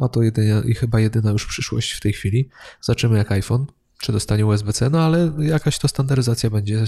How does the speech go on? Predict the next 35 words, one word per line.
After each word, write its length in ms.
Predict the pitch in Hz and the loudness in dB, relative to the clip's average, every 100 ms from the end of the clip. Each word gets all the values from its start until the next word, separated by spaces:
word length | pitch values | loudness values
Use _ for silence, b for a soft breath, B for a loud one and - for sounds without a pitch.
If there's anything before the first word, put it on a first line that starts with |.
| - | 0
dosyć 280 | 113 113 - | -2 -2 -4
solidna, 460 | - 101 107 117 | -2 -2 0 0
szkoda 300 | 123 - 107 | 0 -2 -4
będzie 220 | 104 107 107 | 0 0 2
tego 180 | 107 | 2
Lightninga. 500 | 107 104 - 113 123 135 B B | 2 2 0 0 0 -2 B B
W 80 | - | -2
gruncie 240 | 180 180 | 0 4
rzeczy, 220 | 165 165 | 2 2
wiesz 140 | 160 151 | 2 2
co, 300 | 156 151 143 147 | 2 2 0 -2
już 240 | 147 147 - | 0 0 -2
skrótowo 400 | - 139 135 120 | 0 2 2 2
wydaje 300 | 117 117 113 | 2 2 2
mi 60 | |
się, 120 | 113 110 | 2 2
że 80 | |
jednak 200 | 110 110 | 4 2
złącze 260 | 110 107 110 | 2 0 2
Lightning 500 | 107 107 107 123 - - | 2 2 -2 -6 -8 -6
jako 200 | 104 107 | -2 0
takie, 360 | 110 - 123 B B B B B B _ - | 0 0 -2 B B B B B B _ -8
mm, 400 | 131 127 131 127 - _ - | -4 -2 -2 -4 -6 _ -10
chyba 460 | - 165 143 131 | -2 0 2 2
miało 320 | 127 127 117 | 4 4 4
być 360 | 113 113 - - | 2 0 -2 -4
troszkę 280 | - - 104 | -4 -2 -2
bardziej 520 | 101 101 98 92 104 | 0 0 -2 -2 -2
rozpowszechnione 800 | 110 104 - 104 - - 101 98 | 0 0 -2 -4 -4 -2 -2 -2
i 60 | 104 | -2
bardziej 440 | 107 101 101 101 - - - - | -2 0 -2 -2 -6 -14 -12 0
użyteczne, 600 | 117 110 110 101 - 101 | 2 2 0 -2 -2 -4
a 120 | 101 | -4
tak 180 | 101 - | -4 -4
naprawdę 380 | 104 95 95 92 | -4 -4 -4 -6